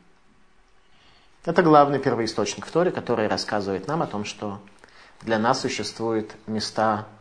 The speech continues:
отличные от Вильны, как архетип нашего проживания в целях жизни. Ришоним, первые комментаторы, разошлись в понимании этих слов. У нас есть четыре основных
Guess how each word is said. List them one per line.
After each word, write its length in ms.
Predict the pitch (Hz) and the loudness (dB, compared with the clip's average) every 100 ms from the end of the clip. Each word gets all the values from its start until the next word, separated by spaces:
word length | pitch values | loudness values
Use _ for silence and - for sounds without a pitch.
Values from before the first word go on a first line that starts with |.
| - - - | -20 -20 -12
отличные 680 | 107 - 123 - 107 107 | -6 0 0 0 -4 -4
от 360 | - 98 92 - - _ | -4 -4 -6 -12 -20 _
Вильны, 420 | - 107 151 165 147 | -8 0 2 2 0
как 260 | 107 104 | 0 -2
архетип 520 | 98 - - - 135 - - _ _ _ _ _ | -4 -8 -10 -4 -6 -6 -20 _ _ _ _ _
нашего 600 | 113 101 - 113 101 98 107 - _ - _ _ - _ _ _ - | -4 -2 -2 -4 -4 -4 -8 -20 _ -20 _ _ -20 _ _ _ -4
проживания 580 | 120 107 117 143 139 | -2 0 4 4 2
в 40 | 117 | -4
целях 440 | - 104 101 104 - - - | -2 -2 -2 -4 -16 -20 -12
жизни. 400 | 82 85 - 78 - _ _ _ _ _ - - - - - - - - - _ | -8 -8 -8 -12 -20 _ _ _ _ _ -20 -20 -20 -20 -20 -20 -20 -20 -20 _
Ришоним, 480 | - 143 - 190 196 | 4 6 8 6 6
первые 260 | 180 151 147 | 6 6 6
комментаторы, 600 | 143 135 165 175 180 165 | 4 4 6 6 6 6
разошлись 560 | 135 131 127 151 175 - | 6 6 4 4 2 2
в 60 | |
понимании 500 | 143 131 127 117 117 | 2 2 4 2 2
этих 240 | 98 104 - | -2 -4 -4
слов. 320 | 151 175 175 | 4 4 6
У 40 | |
нас 260 | 135 160 - | 4 4 2
есть 340 | 143 139 - | 2 0 -2
четыре 440 | - 123 175 180 143 | -4 0 2 6 6
основных 680 | - 120 110 110 110 - | 4 -4 -2 -2 -4 -8